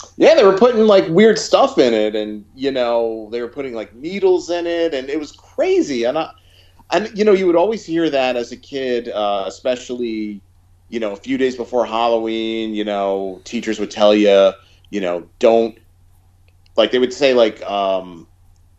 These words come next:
you know, if somebody gave you something that's not wrapped or something homemade, like, don't accept it or, you know, just don't touch it. And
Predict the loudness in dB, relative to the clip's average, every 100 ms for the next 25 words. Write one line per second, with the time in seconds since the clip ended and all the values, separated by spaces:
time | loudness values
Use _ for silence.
0 | -8 -4 -2 -2 0 2 2 2 0 0
1 | -2 -2 -2 -2 -8 -14 -12 -2 -2 0
2 | -2 -2 -2 -2 -2 0 0 -2 -8 -10
3 | -10 -10 -6 -6 -4 -6 0 2 2 2
4 | 0 -2 -4 -6 -4 -4 -4 -8 0 0
5 | 2 0 2 2 2 -2 -2 -4 -6 -10
6 | _ -10 -10 -14 -4 -4 -4 -2 0 0
7 | -2 2 2 0 -4